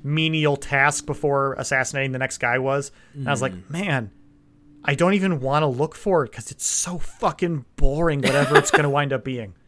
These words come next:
Speaker 1: You know?
Speaker 2: Yeah.
Speaker 1: And, like, I, I think I eventually did go back and do it 'cause I did beat that game. I do know I did beat it, but it's like,
Speaker 2: Yeah.
Speaker 1: "Man, I just did this for the last guy I got to assassinate." And the only cool part of this is the quote-unquote boss fight where you just jump down and stab a guy.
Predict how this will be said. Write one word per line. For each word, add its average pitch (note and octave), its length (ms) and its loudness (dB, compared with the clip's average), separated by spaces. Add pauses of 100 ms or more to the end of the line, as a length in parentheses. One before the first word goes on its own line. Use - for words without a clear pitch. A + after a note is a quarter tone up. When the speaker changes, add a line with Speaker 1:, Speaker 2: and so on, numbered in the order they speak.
(340)
Speaker 1:
You B2+ 80 -10
know? C#3+ 220 0 (520)
Speaker 2:
Yeah. - 120 -10
Speaker 1:
And, - 100 -6
like, D3 100 2
I, C#3+ 300 4
I D3+ 40 4
think F3 160 0
I D#3+ 100 8
eventually D3 320 2
did C3+ 140 -6
go C#3 120 0
back C#3 200 0
and B2 100 -6
do C3+ 80 -2
it A#2+ 40 -4
'cause B2+ 80 -4
I C3+ 60 -2
did D#3+ 180 2
beat D#3 180 -4
that C3 160 2
game. A2+ 300 -4 (100)
I C3 80 -4
do D3+ 240 0
know D3 180 4
I C3 140 4
did A#2 300 -6
beat C3 180 -6
it, G#2 160 -10
but A#2+ 100 -6
it's A#2+ 160 -6
like, B2 240 -4 (320)
Speaker 2:
Yeah. E2 240 -12 (320)
Speaker 1:
"Man, B2+ 340 -2
I C3+ 120 2
just E3 440 -4
did D3 220 -2
this C3 240 -2
for C#3 140 -4
the B2+ 80 -4
last C3+ 340 2
guy C3 180 2
I B2 60 -2
got B2 220 -4
to B2 100 -8
assassinate." A#2+ 500 -8
And C#3 80 -8
the D3 100 -6
only F3 380 0
cool F3 200 -4
part D#3+ 260 2
of D3 80 0
this C3+ 220 -2
is A#2+ 220 -6
the C3 280 -10
quote-unquote D#3 540 0
boss C#3+ 340 0
fight A#2+ 300 -4
where C3 160 -6
you B2+ 200 -10
just - 280 -8
jump D#3 340 0
down D3 320 6
and C3 100 -6
stab D3+ 300 2
a C#3 60 0
guy. A#2 340 -2